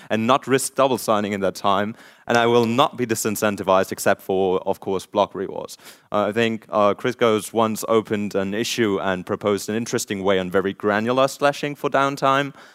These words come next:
and a very incen-, uh, interesting incentivization layer, and I think that's something one might want to look at, but, uh, I'm fully on the side that we've got more important, uh, issues to think about at the moment.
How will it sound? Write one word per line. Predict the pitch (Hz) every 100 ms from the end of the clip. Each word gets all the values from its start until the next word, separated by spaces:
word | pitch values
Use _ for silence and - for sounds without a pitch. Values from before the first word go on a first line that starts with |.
| _ _ -
and | 110 110 107
a |
very | 92 117 120
incen-, | 110 - 113 110
uh, | 104 101
interesting | 117 117 113 107
incentivization | 98 95 117 104 92 92 104 - 135
layer, | 143 147 156 156 - _ -
and | 117
I |
think | 135 123
that's | 131 -
something | 135 127 123
one | 113 113 107
might | 104 104 104 120
want | 117 107
to | 107
look | 104 98
at, | 92 87
but, | 104 98 92 - - _ _ -
uh, | 101 101 - -
I'm | 113 113
fully | - 160 151
on | 120
the | 107
side | - 117 113 110
that | 107 107 104 104 - 110
we've | 113 110
got | 117 113 98
more | 117 120 117
important, | 110 113 107 110 104 98 - -
uh, | 98 92
issues | 104 110 -
to | 101
think | 113 98
about | 95 98
at | 87
the | 110
moment. | 107 110 107 107